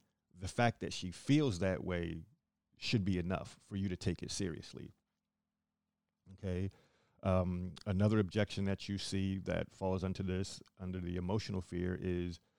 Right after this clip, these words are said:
uh, "He's going to look at me differently if I actually sleep with another man." Okay. And this is one that I've, I've heard a lot.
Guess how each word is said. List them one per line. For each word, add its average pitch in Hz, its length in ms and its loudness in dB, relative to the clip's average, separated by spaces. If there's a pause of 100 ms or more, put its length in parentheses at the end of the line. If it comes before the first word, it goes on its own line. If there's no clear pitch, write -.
(180)
uh, 85 200 -4
"He's 110 160 4
going 107 220 2
to 104 40 2
look 110 220 2
at 101 100 0
me 104 140 0
differently 90 720 -6
if 92 160 -10
I 87 80 0
actually 90 320 0
sleep - 280 -6
with - 140 -8
another 85 300 -2
man." - 380 -6 (1080)
Okay. 90 540 0 (460)
And 104 640 4 (580)
this 117 160 0
is 107 140 2
one 113 180 4
that 98 80 2
I've, 95 240 4
I've 98 160 2
heard 98 220 4
a 87 60 0
lot. 85 340 0